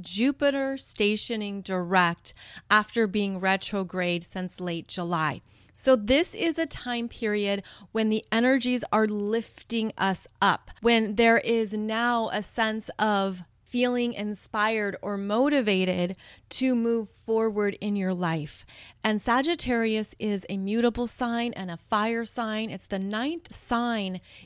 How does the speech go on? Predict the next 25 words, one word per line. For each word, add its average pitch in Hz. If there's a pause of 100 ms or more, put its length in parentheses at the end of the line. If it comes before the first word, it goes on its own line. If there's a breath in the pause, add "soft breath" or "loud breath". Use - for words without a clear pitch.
in 240
the 240
zodiac 202
wheel, 240 (240 loud breath)
but 247
very 302
important 262
to 254
note 220
that 233 (100)
it's 294
the 381
last 220 (200)
fire 220
sign 180 (400 loud breath)
in 254
this 214
cycle 196
of 185
energies. 175 (280 loud breath)
So 262
it 320
is 254
the 226
final 320